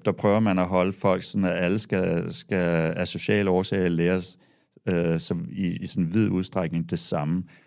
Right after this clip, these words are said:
Og det tror jeg er noget, som kan skabe mistrivsel, når folk nu er så forskellige. Så man er, man er jo begyndt at åbne mere og mere op for, at folk kan, altså, der er mange forskellige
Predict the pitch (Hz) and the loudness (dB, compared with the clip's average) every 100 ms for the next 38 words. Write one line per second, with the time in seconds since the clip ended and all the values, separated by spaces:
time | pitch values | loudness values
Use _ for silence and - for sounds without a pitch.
0 | _ _ - 87 101 - 98 90 90 90 | _ _ -8 -2 0 4 4 6 4 2
1 | - 87 85 85 82 80 95 87 90 - | 0 -2 0 2 0 -2 0 2 2 0
2 | 90 85 85 - 87 80 85 85 - 90 | -2 -2 -4 -2 0 2 0 0 -2 -4
3 | 92 82 85 82 - 92 - 92 80 78 | -2 -2 0 0 0 -2 0 0 0 -2
4 | 80 85 - 82 85 82 85 - _ - | -6 -6 -4 -2 0 -2 -4 -16 _ 0
5 | 95 107 107 104 95 101 107 110 107 104 | 4 4 4 2 4 6 4 2 2 4
6 | 92 92 82 85 90 92 85 87 92 90 | 4 2 2 2 2 2 4 4 4 4
7 | 87 80 85 85 98 90 87 82 - 82 | 2 2 2 0 2 4 4 0 0 0
8 | 87 85 76 - 92 76 80 78 76 85 | 2 0 0 -4 -6 -4 -2 -2 -2 -2
9 | 87 - 104 127 92 78 | -2 0 0 2 2 0